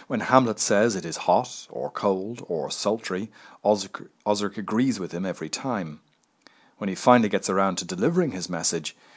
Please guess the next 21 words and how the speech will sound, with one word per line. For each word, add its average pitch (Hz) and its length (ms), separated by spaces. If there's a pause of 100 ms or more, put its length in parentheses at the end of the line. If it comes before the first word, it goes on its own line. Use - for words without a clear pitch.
(260)
he 139 140
produces 127 580
an 110 120
absurdly 101 640
baroque 87 560
sentence 90 640 (180)
which - 180
Hamlet 95 400
immediately 87 500
mocks. - 600 (460)
"Sir, 117 360
his 104 140
definement 104 680
suffers 101 480
no 95 220
perdition 104 580
in 101 160
you," 98 400 (260)
and - 160
so 71 200
on. 73 240